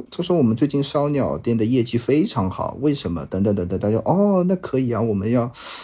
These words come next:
那我们也来学习一下，然后就顺水推舟，就，就会把这个东西开了。之前是开在一个业态里面，我们在二楼会开一个这样子的一个，这个，然后后来就独立又开了一个专门的一个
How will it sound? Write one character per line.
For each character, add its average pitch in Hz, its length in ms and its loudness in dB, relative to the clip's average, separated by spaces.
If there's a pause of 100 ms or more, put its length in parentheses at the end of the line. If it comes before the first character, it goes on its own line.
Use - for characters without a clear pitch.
(140)
那 147 120 6
我 123 160 4
们 117 100 4
也 123 40 4
来 120 100 4
学 113 280 2
习 107 260 -2
一 - 20 -2
下， 98 280 -2
然 92 160 -2
后 101 160 2
就 101 180 2
顺 123 180 0
水 - 120 0
推 95 160 -2
舟， 104 120 2
就， 104 180 -2
就 - 140 -4
会 117 80 6
把 107 180 -4
这 104 120 -2
个 85 80 -4
东 82 180 -6
西 - 180 -10
开 90 220 -6
了。 67 160 -8 (200)
之 196 140 -4
前 123 220 2
是 131 320 -2
开 156 300 2
在 147 420 0 (320)
一 104 160 -4
个 131 200 2
业 175 280 4
态 135 240 -2
里 95 260 -6
面， 107 360 -4
我 - 60 -12
们 80 140 -12
在 - 220 -2
二 180 160 4
楼 85 240 -4
会 95 180 0
开 - 260 -4
一 92 140 0
个 85 280 0
这 - 140 0
样 95 140 4
子 78 80 -6
的 78 80 -4
一 73 60 -4
个， 71 120 -4 (160)
这 95 140 0
个， - 140 -2
然 - 100 -4
后 110 80 0
后 127 100 6
来 107 80 2
就 104 160 -2 (140)
独 95 200 -4
立 110 160 2
又 110 120 6
开 98 240 0
了 95 80 -2
一 82 80 -4
个 85 140 -6
专 98 200 0
门 87 140 -2
的 82 100 -8
一 - 80 -8
个 - 140 -8